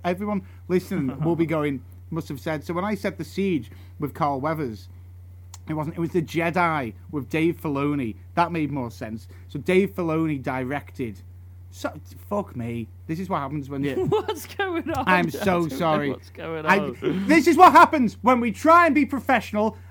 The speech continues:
Speaker 1: and I have a talk nerdy cock in my
Speaker 2: <laughs>
Speaker 1: hand. I will fuck it up, <laughs> all right? So, right.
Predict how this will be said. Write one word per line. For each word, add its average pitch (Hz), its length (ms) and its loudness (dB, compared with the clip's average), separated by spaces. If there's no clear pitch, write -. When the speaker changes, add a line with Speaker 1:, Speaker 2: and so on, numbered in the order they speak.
Speaker 1:
and 202 140 0
I 202 240 0
have 233 400 0
a 196 80 0
talk 294 320 4
nerdy 240 280 0
cock - 280 8
in 220 100 2
my 185 140 2
Speaker 2:
<laughs> 175 80 0
Speaker 1:
hand. 160 380 -2
I 208 180 4
will 262 300 4
fuck 247 300 0
it 233 160 0
up, 226 240 2
<laughs> 381 100 -6
all 190 80 -2
right? 190 280 -2
So, 175 240 -2
right. 165 300 -8